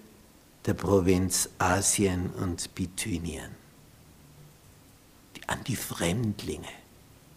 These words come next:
Und was sagt er denen? „Ihr aber seid das auserwählte Geschlecht.“ Wir? Ihr? Also die muss es vom Hocker gerissen haben, als die das gehört haben.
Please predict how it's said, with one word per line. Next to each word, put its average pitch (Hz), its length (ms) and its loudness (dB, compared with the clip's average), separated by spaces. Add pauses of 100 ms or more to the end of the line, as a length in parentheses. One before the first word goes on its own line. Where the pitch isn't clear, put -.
(680)
Und 117 120 -2
was - 160 4
sagt 123 220 2
er 131 80 4
denen? 135 380 4 (1200)
„Ihr 170 480 8 (120)
aber 117 580 2
seid - 400 0 (100)
das - 320 0
auserwählte 98 880 2
Geschlecht.“ - 560 -8 (680)
Wir? 151 720 10 (960)
Ihr? 285 640 12 (920)
Also 127 200 8
die 123 120 12
muss 139 200 12
es 135 160 12
vom 151 400 12
Hocker 226 300 12
gerissen 170 540 12
haben, 101 300 8 (880)
als 113 320 8
die 117 160 8
das - 380 6
gehört 107 400 -2
haben. - 160 -10